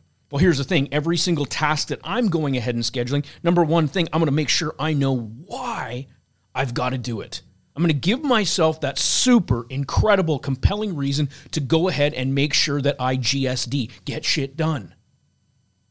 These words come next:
When I've got that, I've got one of the key components of creating that absolute massive success. And that's the exciting part of this.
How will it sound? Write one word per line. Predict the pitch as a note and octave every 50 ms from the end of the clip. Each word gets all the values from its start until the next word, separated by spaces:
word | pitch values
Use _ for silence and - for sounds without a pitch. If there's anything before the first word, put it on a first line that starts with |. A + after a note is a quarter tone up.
| _ _
When | C#3+ C#3 C#3
I've | B2+ A#2
got | A#2 A3 A3 C#4 D4 - - A#2
that, | D#3+ G3+ B3 G#3+ C#3 A#2 A2+ - - - - _ _ _ -
I've | B2+ D3
got | C3 F3 E3+ E3+ F3+
one | E3+ E3+
of | D3+
the | C3 C3
key | - - - - - G#3+ G#3 G3+
components | - - G3 E3 - - - C#3 C#3 D3 D3 -
of | - B2+ -
creating | - - - D3 C#3 C3 C3 C3 C#3+ C#3+
that | B2 A2+ - -
absolute | A2 G#2 A2+ B2 - - D3+ C#3+ C#3 - B2+
massive | A2+ G#2+ F#2 G#2+ A2 - A#2 G2+
success. | - - A#2+ - - C3 F#2+ - - - - - - - _ _ _ _
And | - D3+ D3+ C3
that's | - G#3 A3 F3 -
the | - F#3 D#3
exciting | D3 - - F3+ D#3+ D#3+ D3+ C3+
part | - C#3 C#3 C3+
of | B2
this. | G2 D#2+ -